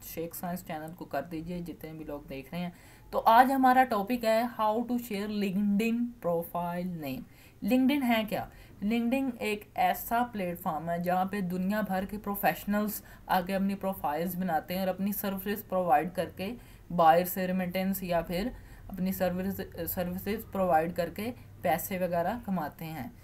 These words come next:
तो इसका लिंक कैसे शेयर करते हैं? मुख्तलिफ जगहों पे, WhatsApp पे हो गया, Facebook पे हो गया, बहुत ईजी है।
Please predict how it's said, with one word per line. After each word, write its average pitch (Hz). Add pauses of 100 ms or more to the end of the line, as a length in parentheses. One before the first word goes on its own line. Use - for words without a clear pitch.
(320)
तो 180 (380)
इसका 262
लिंक 240
कैसे 247
शेयर 208
करते 208
हैं? 220
मुख्तलिफ 208
जगहों 175
पे, 180
WhatsApp 170
पे 185
हो 170
गया, 156
Facebook 165
पे 180
हो 160
गया, 175
बहुत 185
ईजी 190
है। 214